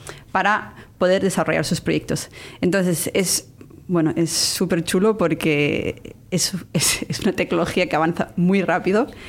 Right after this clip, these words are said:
pero muy, muy, muy rápido. Es una locura. Eh,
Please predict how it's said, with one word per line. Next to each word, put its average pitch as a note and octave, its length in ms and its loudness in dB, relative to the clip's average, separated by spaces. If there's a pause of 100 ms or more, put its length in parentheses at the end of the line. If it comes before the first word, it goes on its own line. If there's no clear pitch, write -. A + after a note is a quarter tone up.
(140)
pero G#3 160 0
muy, F#3 240 2
muy, F3 140 4
muy E3 180 4
rápido. E3 360 2 (240)
Es D#3+ 100 2
una F#3 80 4
locura. F#3+ 420 2 (540)
Eh, F3+ 680 2